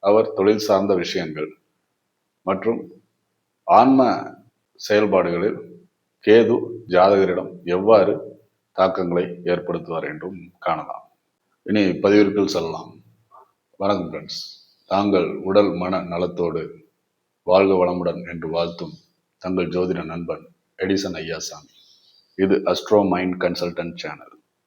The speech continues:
சூரியன் கேதுவின் சேர்க்கை ஒரு சிக்கலான ஆனா குறிப்பிடத்தக்க ஒரு இணைவா கருதப்படுது. சூரியன்னா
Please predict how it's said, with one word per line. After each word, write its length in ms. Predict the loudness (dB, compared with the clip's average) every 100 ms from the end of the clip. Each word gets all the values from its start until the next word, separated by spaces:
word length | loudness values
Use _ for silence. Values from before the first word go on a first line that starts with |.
| _ _ _ _ -20 _ _ _ _ _ _
சூரியன் 420 | 6 8 8 6 6
கேதுவின் 440 | 8 8 6 2
சேர்க்கை 400 | 2 2 4 2 2 -6 -14 -20 _ _ _ _
ஒரு 160 | -2 0
சிக்கலான 580 | -2 -8 2 6 8 6 0 -4 -16 _ _ _ _
ஆனா 180 | 2 2 2 -2 -16 0
குறிப்பிடத்தக்க 720 | 2 4 8 8 8 4 6 6 4 -2
ஒரு 140 | 2 2
இணைவா 400 | 4 0 0 0 -2
கருதப்படுது. 580 | -2 0 0 -4 -10 -14 _ _ _ _ _ _ _ _ _ _ _ _ _ _ _
சூரியன்னா 520 | 6 8 10 8 4